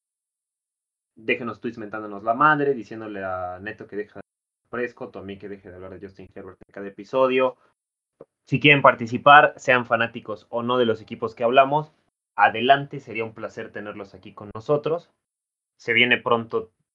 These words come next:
muy probablemente, otro episodio con invitados, entonces esperamos con ansias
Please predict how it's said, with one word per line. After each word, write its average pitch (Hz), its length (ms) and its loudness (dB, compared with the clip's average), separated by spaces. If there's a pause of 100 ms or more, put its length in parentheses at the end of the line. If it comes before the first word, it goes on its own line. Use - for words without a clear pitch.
(180)
muy 123 180 -2
probablemente, 110 600 0
otro 104 180 -14
episodio 98 420 -12
con 90 140 -16
invitados, 131 600 2
entonces 101 640 -12 (640)
esperamos 113 500 -2
con 107 220 2
ansias 120 640 2